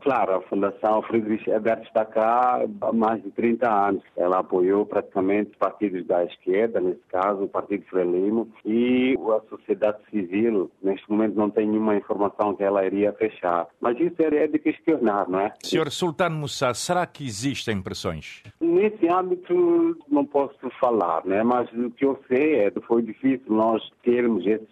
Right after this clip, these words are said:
Speaker 1: seminários, debates, porque nós estamos observados de um certo ângulo e porque apoiamos a sociedade civil, que é contraditória ao partido no poder. Então, isso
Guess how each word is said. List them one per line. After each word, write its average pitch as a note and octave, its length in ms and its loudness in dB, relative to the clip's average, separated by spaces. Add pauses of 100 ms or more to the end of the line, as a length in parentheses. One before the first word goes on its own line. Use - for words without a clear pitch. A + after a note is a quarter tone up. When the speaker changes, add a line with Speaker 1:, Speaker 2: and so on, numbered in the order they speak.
Speaker 1:
seminários, G#2+ 760 2
debates, G#2 720 0
porque G#2 160 -6
nós A2+ 220 0
estamos A#2+ 460 0
observados A#2+ 800 0
de G2+ 160 -2
um A#2 100 4 (260)
certo C3 280 -2 (100)
ângulo F#2+ 400 0 (160)
e G2 200 0
porque - 260 -4 (260)
apoiamos G#2 720 0
a G#2 140 0
sociedade A2+ 560 -2
civil, A2 420 0
que A2+ 220 0
é B2+ 160 2
contraditória A#2+ 1120 0
ao G#2 240 0
partido G#2+ 460 -2
no A2+ 80 2
poder. F#2 420 0
Então, A2 420 0
isso E3+ 480 0